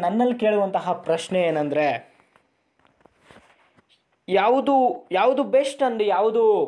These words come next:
ನಮಗೆ ಬೇಕಾಗಿಲ್ಲ ಕೋರ್ಸಸ್ಸು, ವೇಸ್ಟ್ ಕೋರ್ಸಸ್ಸು ಅಂತ ನೀವು ಹೇಳಕ್ಕೆ ಹೋಗ್ತೀರಾ.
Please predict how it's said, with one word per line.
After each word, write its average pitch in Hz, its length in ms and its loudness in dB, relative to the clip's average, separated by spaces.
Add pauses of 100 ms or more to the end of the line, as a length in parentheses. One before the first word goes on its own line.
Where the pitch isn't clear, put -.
(260)
ನಮಗೆ 208 320 -2 (340)
ಬೇಕಾಗಿಲ್ಲ 208 440 0
ಕೋರ್ಸಸ್ಸು, 208 520 -2
ವೇಸ್ಟ್ 214 300 0
ಕೋರ್ಸಸ್ಸು 202 400 -2
ಅಂತ 190 200 -2 (100)
ನೀವು 175 180 0
ಹೇಳಕ್ಕೆ 175 260 0
ಹೋಗ್ತೀರಾ. 185 300 0